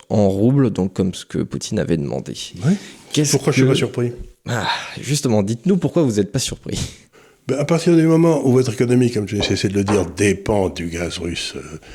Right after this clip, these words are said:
Speaker 2: l'Allemagne, c'est entre quarante et cinquante pour cent,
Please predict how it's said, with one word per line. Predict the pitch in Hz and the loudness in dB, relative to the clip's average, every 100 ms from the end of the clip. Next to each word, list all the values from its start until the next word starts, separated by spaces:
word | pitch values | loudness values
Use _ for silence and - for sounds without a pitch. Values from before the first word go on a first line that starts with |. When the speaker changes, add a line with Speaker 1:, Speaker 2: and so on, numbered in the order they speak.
| - - - - - | -20 -20 -20 -20 -10
Speaker 2:
l'Allemagne, | 80 82 87 78 | -6 -2 -4 -4
c'est | 80 | -8
entre | 82 90 | -8 -6
quarante | 90 87 82 | -6 -6 -6
et | |
cinquante | - 80 80 | -8 -6 -8
pour | 90 95 | -8 -2
cent, | 180 196 | 0 0